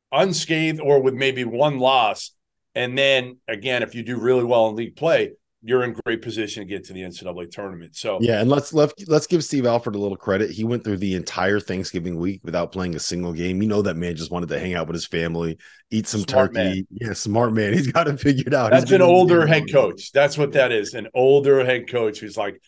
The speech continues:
Speaker 1: "Screw that. I'm not going out for
Speaker 2: Did you
Speaker 1: feast."
Speaker 2: just call Steve Alford old? You better, hey, he's
Speaker 1: I mean,
Speaker 2: tough, man.
Speaker 1: older. He's been coaching for a long, he's been a head coach for a long
Speaker 2: He,
Speaker 1: time.
Speaker 2: look,
Speaker 1: Southwest
Speaker 2: he,
Speaker 1: Missouri State.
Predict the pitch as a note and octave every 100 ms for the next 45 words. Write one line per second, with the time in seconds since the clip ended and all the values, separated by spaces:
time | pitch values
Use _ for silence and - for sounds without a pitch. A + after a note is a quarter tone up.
0 | _ - - E3 D3 A2 G#2 A#2+ B2 A2
1 | G#2+ F#2+ F#2 - F#2+ B2 C4+ C#4+ - E3+
2 | F3 F3+ D#3 D3+ D3 B2 G#2 B2+ D#3 F3
3 | _ _ - B2+ D3 F#2+ - _ - G2
4 | F2 G#2 C#3 B2+ C#3 - F3+ F#3 D#3+ B3
5 | B3 B3+ - C4+ C#4 F4 D4+ - A3 F3
6 | G3+ B3 G#3+ F3+ G#3+ - B3+ F3 F#3+ A#3+
7 | A3+ - D3 A#2+ C#3 E3+ D3+ F3 D3+ A#2
8 | A#2+ F3 G3 F#3 E3+ D3+ E3 F3 D#3 D#3+
9 | F3+ G#3